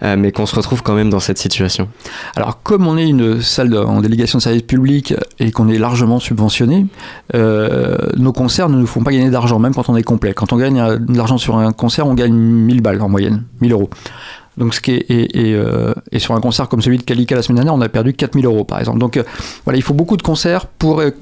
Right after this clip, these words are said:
Speaker 2: éponger la, le déficit d'un concert. Donc, la programmation ne peut pas être, euh, autosuffisante, c'est pas possible. Euh, si on a des déficits, euh, aussi lourds, bah, comme tous les Français, évidemment, là c'est à l'échelle du Shabada avec, euh,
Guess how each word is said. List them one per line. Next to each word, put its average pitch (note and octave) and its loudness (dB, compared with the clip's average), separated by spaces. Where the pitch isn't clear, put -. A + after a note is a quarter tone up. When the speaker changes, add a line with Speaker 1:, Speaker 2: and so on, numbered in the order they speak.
Speaker 2:
éponger C#3+ 0
la, B2 2
le C3 0
déficit C3 0
d'un D3 0
concert. A#2 0
Donc, C#3 0
la D#3+ 0
programmation D3 0
ne D#3+ 4
peut D3 -2
pas D#3+ 0
être, D3 -2
euh, B2+ 2
autosuffisante, B2 0
c'est - -12
pas B2+ -2
possible. - -4
Euh, A#2+ 2
si - 0
on F3 2
a D#3 0
des C#3 2
déficits, C3+ -2
euh, A2+ 2
aussi B2 0
lourds, F3+ 2
bah, D3 2
comme C3+ 2
tous - -2
les B2+ 2
Français, B2+ 0
évidemment, A#2 2
là A#2 0
c'est A#2+ -2
à - 2
l'échelle A2+ 0
du A2+ 2
Shabada A2+ 0
avec, A2+ -2
euh, A2 -2